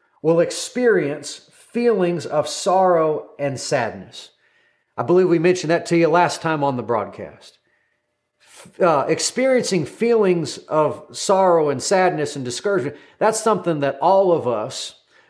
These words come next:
will experience as part of the human existence. You can't avoid that. The only way to avoid that is to leave the earth and go to heaven. But down here, you're gonna experience those things. But as believers,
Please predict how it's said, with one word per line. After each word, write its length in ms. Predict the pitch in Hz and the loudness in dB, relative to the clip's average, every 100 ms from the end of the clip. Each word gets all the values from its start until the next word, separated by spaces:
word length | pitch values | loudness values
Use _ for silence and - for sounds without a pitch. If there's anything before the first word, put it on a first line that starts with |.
| _ | _
will 160 | 147 | 0
experience 760 | 156 156 - - 202 143 147 147 | 0 -2 -4 0 2 2 0 -4
as 100 | 143 | -6
part 340 | - 175 170 | -2 2 4
of 180 | 147 110 | 2 -2
the 80 | 131 | -4
human 420 | 123 196 196 160 | -2 0 0 0
existence. 640 | 135 - 135 - 101 - 170 | -2 -2 -2 -2 -14 -10 -10
You 60 | |
can't 300 | 170 214 202 | -2 0 0
avoid 440 | 147 117 170 151 - | 0 2 2 2 -2
that. 340 | 90 - _ _ _ _ _ | -12 -12 _ _ _ _ _
The 80 | 170 | 0
only 140 | 233 | 4
way 120 | 233 | 4
to 120 | 208 165 | 4 2
avoid 360 | 127 202 180 | 2 2 4
that 220 | 180 180 | 2 2
is 140 | 156 - | 0 -2
to 80 | 127 | 0
leave 240 | 175 175 | 0 2
the 100 | 143 | 2
earth 240 | 160 147 | 2 0
and 100 | 131 | -2
go 140 | 123 135 | 0 0
to 100 | 117 | 0
heaven. 360 | 123 104 90 - | -4 -6 -12 -8
But 140 | 131 | -4
down 260 | 131 175 165 | 0 2 2
here, 440 | 214 247 139 - - _ _ _ _ | 0 0 0 -6 -20 _ _ _ _
you're 200 | 156 196 | 0 0
gonna 160 | 170 | -2
experience 640 | 139 - - 190 147 107 | -4 -8 -2 -2 -2 -6
those 260 | - 104 - | -10 -12 -12
things. 420 | 104 87 107 _ _ _ _ _ _ _ | -16 -18 -20 _ _ _ _ _ _ _
But 520 | 151 277 254 - - - _ _ _ _ _ _ | -2 0 0 -4 -14 -20 _ _ _ _ _ _
as 280 | 208 262 170 | 0 0 0
believers, 800 | 160 196 240 208 110 - - | -2 0 0 -2 -6 -16 -20